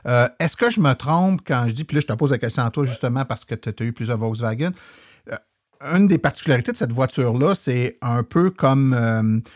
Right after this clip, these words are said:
euh, d'autres, d'autres modèles d'auto l'ont,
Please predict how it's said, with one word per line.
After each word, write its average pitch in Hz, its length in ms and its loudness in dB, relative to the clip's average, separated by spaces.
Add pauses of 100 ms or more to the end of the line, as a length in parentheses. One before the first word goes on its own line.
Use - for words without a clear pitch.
(240)
euh, 104 240 -4
d'autres, 147 420 2 (140)
d'autres 147 260 2
modèles 139 380 4
d'auto 160 300 4
l'ont, 135 260 6